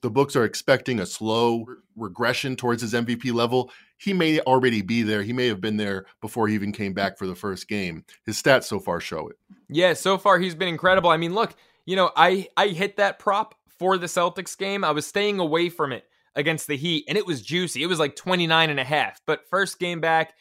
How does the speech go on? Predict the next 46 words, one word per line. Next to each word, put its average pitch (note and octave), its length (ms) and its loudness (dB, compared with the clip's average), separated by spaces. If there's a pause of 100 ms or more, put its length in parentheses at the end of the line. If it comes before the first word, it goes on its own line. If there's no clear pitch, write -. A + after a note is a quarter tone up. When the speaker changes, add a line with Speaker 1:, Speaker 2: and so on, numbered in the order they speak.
(200)
Speaker 2:
who G3+ 160 -4
knows F#3+ 240 4
about E3 180 4
a D3 40 2
minutes D#3+ 300 -2
restriction, D#3 580 -4
this D3+ 200 -2
and C#3+ 120 -4
that. D#3 200 4 (520)
Forget G3+ 260 2
the D#3 80 -2
rebounds. D3+ 400 2
He E3+ 60 0
had E3 120 0
thirty-one D#3+ 400 2
points. - 520 -4 (120)
I, D#3 140 2
I E3+ 100 4
mean, F3 120 2
his E3+ 160 -2
points G#3+ 340 -2
alone F3+ 380 2
have D3 180 0
gone D3+ 220 4
over C#3+ 260 2
that C3+ 200 -2
total C#3 400 0 (200)
on E3 280 4
numerous G3+ 460 2
occasions A#2+ 640 -4 (280)
this C#3+ 260 -4
season. B2+ 380 -4
So D3 140 -4
I E3+ 100 2
absolutely F3 480 0
love D3+ 300 2
that. D#3+ 160 0
It's - 140 -6
why E3 140 2
it's D3+ 140 -2
my D3 120 -2
best C#3+ 320 -2
bet C#3 180 0
in C#3+ 60 -10
this C#3 180 -10
one. C3+ 260 -4